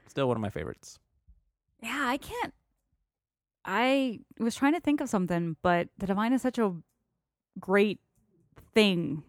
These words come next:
Speaker 2: in
Speaker 1: Yeah.
Speaker 2: and of itself. Like, one of the reasons I loved it as much as I did is sort of because it came out of nowhere and was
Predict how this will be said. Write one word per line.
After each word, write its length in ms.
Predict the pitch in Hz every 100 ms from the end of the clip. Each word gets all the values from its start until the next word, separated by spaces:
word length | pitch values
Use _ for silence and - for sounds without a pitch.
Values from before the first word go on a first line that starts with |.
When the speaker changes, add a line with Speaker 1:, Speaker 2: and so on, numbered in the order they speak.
| -
Speaker 2:
in 80 | -
Speaker 1:
Yeah. 140 | 196
Speaker 2:
and 100 | 202
of 120 | 190
itself. 520 | 180 - 208 180 - -
Like, 160 | 185
one 100 | 214
of 60 | 214
the 60 |
reasons 300 | 208 196 202
I 140 | 180 175 -
loved 300 | 202 202 196
it 80 | 185
as 100 | 185
much 180 | 185 180
as 80 | 175
I 100 | 165
did 200 | 185 165
is 120 | 156
sort 220 | - 175
of 240 | 165 165 -
because 280 | 180 175
it 60 | 175
came 200 | - 175
out 80 | 165
of 80 | 165
nowhere 280 | 160 160 156
and 220 | 156 156
was 200 | 156